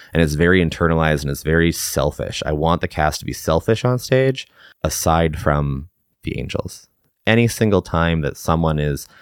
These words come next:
portraying a drag type character in this show, they have the ability to break the fourth wall. They're given the option to engage with the audience. And it's to fulfill that level of fantasy and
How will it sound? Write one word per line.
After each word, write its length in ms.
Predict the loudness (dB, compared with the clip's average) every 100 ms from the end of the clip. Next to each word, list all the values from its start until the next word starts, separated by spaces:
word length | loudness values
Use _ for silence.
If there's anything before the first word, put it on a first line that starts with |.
| _
portraying 560 | -8 -4 0 2 2 0
a 80 | -6
drag 760 | -10 -6 0 2 2 0 -4 -14 _ -12
type 340 | -6 -6 -8
character 520 | -6 0 0 0 -2
in 200 | -2 -2
this 160 | -4 -4
show, 640 | -4 -2 0 2 2 0
they 340 | -8 -4 0 2
have 200 | 2 0
the 100 | -2
ability 320 | -2 -2 -2
to 100 | -4
break 280 | -4 -4 -4
the 60 | -6
fourth 280 | -4 -4
wall. 460 | -2 -2 -2 -6 -16 _ _ -2
They're 180 | 0 2
given 280 | 0 0
the 140 | 0 2
option 420 | 0 -2 -4 -4
to 200 | -4 -6
engage 520 | -6 -8 -4 -2 -2
with 100 | -4
the 120 | -6 -6
audience. 680 | -6 -8 -10 -14 -20 -20 -20 _ _ -4
And 500 | 0 2 0 -4 -8 _ _ -20 -14
it's 420 | -8 -6 -4 -2
to 140 | 0
fulfill 680 | 0 0 -4 -2 -2 -2 -2
that 260 | -2 -4 -6
level 520 | -4 -2 0 0 -2 0
of 360 | 0 0 -2 -12
fantasy 1300 | -18 -14 -6 0 2 2 0 -6 -6 -8 -8 -10 -12 _ _ -6
and 380 | -2 0 -2